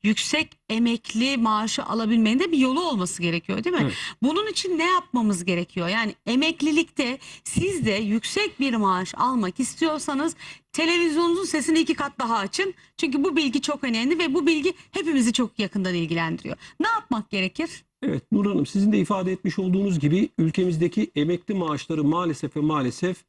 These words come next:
Speaker 2: vatandaşımızın geçinebileceği düzeyde değil, ancak devletimiz de gereğini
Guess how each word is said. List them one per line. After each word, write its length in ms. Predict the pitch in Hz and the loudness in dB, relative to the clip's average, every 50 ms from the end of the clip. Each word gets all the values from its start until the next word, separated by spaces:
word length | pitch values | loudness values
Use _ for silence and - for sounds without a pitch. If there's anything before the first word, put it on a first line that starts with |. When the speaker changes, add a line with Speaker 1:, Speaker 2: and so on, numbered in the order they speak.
| _ _ | _ _
Speaker 2:
vatandaşımızın 880 | 123 139 147 - 160 156 151 151 147 - 165 160 160 151 160 180 180 151 | -8 -6 -4 0 2 2 2 2 0 0 0 0 0 2 2 2 2 2
geçinebileceği 760 | 147 147 - - 175 160 160 156 151 151 147 151 151 151 143 | 2 2 2 0 0 2 2 2 2 4 4 4 4 4 4
düzeyde 420 | 151 143 151 147 143 143 151 147 | 4 4 4 4 4 4 2 2
değil, 200 | 175 175 160 160 | 2 2 2 2
ancak 340 | 156 151 147 151 156 - - - 156 | 0 0 0 -2 -4 -4 -6 -4 -2
devletimiz 500 | 156 156 156 151 143 - 151 135 131 139 | 0 2 2 0 0 0 -2 0 0 2
de 100 | 160 156 | 2 2
gereğini 540 | 139 151 156 151 143 135 131 147 165 170 | 4 4 4 4 4 4 4 2 2 0